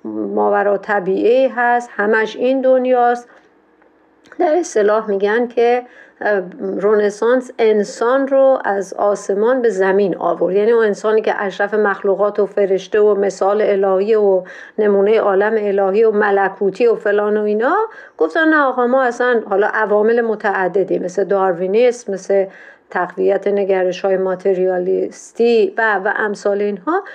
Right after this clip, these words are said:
باعث شد که اصلاً انسان اون تعریفی که برای خودش به عنوان یک موجود معنوی داشت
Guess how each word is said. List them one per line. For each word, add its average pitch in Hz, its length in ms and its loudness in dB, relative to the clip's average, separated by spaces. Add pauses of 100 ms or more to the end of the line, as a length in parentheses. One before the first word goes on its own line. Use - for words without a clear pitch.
(260)
باعث 302 300 0
شد 381 180 -2
که 370 180 -4
اصلاً 269 340 -4 (100)
انسان 262 580 0
اون 330 200 -2 (140)
تعریفی 262 560 -2
که 247 80 0
برای 220 240 2
خودش 214 340 -2
به 220 80 -2
عنوان 208 360 0
یک 214 300 0
موجود 214 420 0
معنوی 208 720 -2
داشت 269 400 0